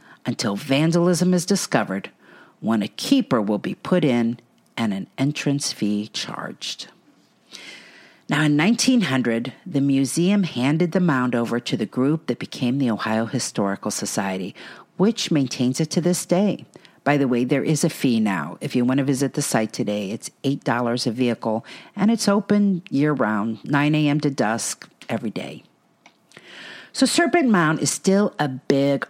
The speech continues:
archaeological question mark. Ohio archaeologist Bradley Lepper said in an article, "You go to Serpent Mound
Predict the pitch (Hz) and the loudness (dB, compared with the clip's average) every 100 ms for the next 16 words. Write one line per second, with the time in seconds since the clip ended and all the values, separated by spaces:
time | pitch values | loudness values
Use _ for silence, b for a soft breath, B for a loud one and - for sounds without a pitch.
0 | - 131 - 123 117 120 - 110 - 110 | -4 -2 0 0 -2 -4 -8 -8 -4 -4
1 | - 117 110 104 98 - - B B B | -2 -2 0 0 -4 -8 -16 B B B
2 | - 156 226 262 233 - 175 175 143 139 | -4 0 2 4 2 2 2 2 2 0
3 | 143 131 - 135 127 135 127 131 - 117 | -2 -2 0 0 2 2 2 0 -2 -4
4 | - 131 131 127 123 113 123 123 120 113 | 0 0 0 0 0 0 -2 -2 -2 -4
5 | 120 _ B B B B B - 214 - | -4 _ B B B B B -4 -4 2
6 | 254 302 - 233 220 208 180 175 175 175 | 2 4 2 0 2 0 2 2 2 0